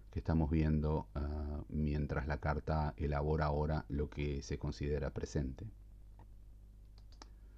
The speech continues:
Entonces, para cerrar nuestras primeras gotas de el gotero astrológico, es interesante decir que si uno es constantemente observado,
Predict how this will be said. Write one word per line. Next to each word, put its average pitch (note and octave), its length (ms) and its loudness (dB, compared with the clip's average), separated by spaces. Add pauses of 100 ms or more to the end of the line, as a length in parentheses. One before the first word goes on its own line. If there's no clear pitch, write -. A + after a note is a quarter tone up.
(480)
Entonces, G#2 320 8
para D#2+ 240 6
cerrar E2 340 8
nuestras - 360 4
primeras D2 760 2 (560)
gotas C#2+ 520 4
de C2+ 240 0 (960)
el C#2+ 100 4
gotero C#2 680 4
astrológico, D2 920 0 (1040)
es - 140 0
interesante E2 500 6
decir D2 380 2
que C2+ 260 2 (360)
si - 240 2
uno F2 200 8
es F2+ 80 4
constantemente F#2 760 6
observado, F#2 680 6